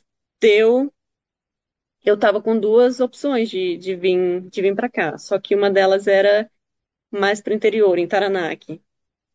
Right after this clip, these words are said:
né, que é bem interiorzão. Aí a gente ficou meio assim porque oportunidade pro meu marido provavelmente estaria bem, muito pouca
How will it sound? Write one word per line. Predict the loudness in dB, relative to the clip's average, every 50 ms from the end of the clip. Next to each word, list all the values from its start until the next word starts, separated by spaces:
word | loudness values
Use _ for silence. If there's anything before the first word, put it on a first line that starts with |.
| _ _ -4
né, | -2 0 0 0 0
que | 0 0
é | -2
bem | 0 0 -2 0 0 0
interiorzão. | 0 0 0 0 -2 -2 -4 -4 -6 -6 -6 -6 -10 _ _ _ _ _ _ _ _ _ _ _ -4
Aí | -2 0 2 2 2 4 4 4
a | 4
gente | 2 0 -4 -4
ficou | -2 -2 0
meio | 2 2 0
assim | 0 0 -2 -2 -2
porque | -2 -4 -6 -6 -2 0 0 0 0 -4 _ _ _ _ _ _ _ _ _ _ _ _ _ _ _ _ _ -14
oportunidade | -14 -10 -8 -8 -8 -6 -6 -4 -4 -4 -6 -6 -6
pro | -6 -4 -4
meu | -4 -4
marido | -2 -2 -2 -2 -2 -4 -4 -4 -4 -4 -4 -6 -8 _ _ _ _ _ _ -10
provavelmente | -8 -6 -6 -4 -4 -4 -4 -4 -6 -8
estaria | -12 _ _ -4 -2 0 -2 -2
bem, | -2 -2 -2 0 0 0 -2 -2 -4 -6 -6 -8 _ _ _ _ _ _ _ _ _ _ _ _ _ _ _ _ _ _ _ _ _ _ _ _ _ -16
muito | -12 -8 -4 -2 2 2 2 0 0
pouca | 0 2 2 2 2 -4